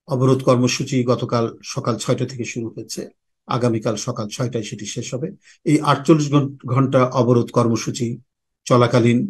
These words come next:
বিএনপির নেতাকর্মীদের উপর যে নিপীড়ন, নির্যাতন, অত্যাচার এবং গণগ্রেপ্তার চলেছে, আমরা তার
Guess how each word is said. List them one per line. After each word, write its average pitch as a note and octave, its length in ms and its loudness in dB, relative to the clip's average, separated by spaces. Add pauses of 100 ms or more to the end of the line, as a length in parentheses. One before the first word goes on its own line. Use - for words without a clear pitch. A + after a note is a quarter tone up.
(160)
বিএনপির A2+ 420 0
নেতাকর্মীদের A2 600 0
উপর A2 160 -2 (420)
যে B2 100 2
নিপীড়ন, B2+ 440 6 (120)
নির্যাতন, A#2 460 0 (180)
অত্যাচার C3 520 0
এবং A#2 100 -2 (100)
গণগ্রেপ্তার C#3 600 6
চলেছে, G#2 280 -8 (380)
আমরা B2 240 2
তার A2+ 160 2